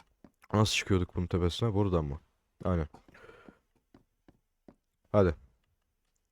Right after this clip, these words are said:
Çık. Bu şekilde. Burası bizim değil. Ve çalışıyor bizimkiler gene. Burası bizim. Burası bizim.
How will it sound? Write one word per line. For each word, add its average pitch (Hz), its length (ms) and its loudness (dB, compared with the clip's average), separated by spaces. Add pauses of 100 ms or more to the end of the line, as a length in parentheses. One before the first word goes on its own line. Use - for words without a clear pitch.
(540)
Çık. - 400 -6 (3500)
Bu 120 60 0
şekilde. 82 460 -2 (340)
Burası 104 320 2
bizim 113 260 0
değil. 110 180 4 (480)
Ve 104 40 -6
çalışıyor 104 480 0
bizimkiler 76 400 -4
gene. 95 220 -6 (880)
Burası 117 300 4
bizim. 113 280 2 (340)
Burası 113 320 8
bizim. 104 340 2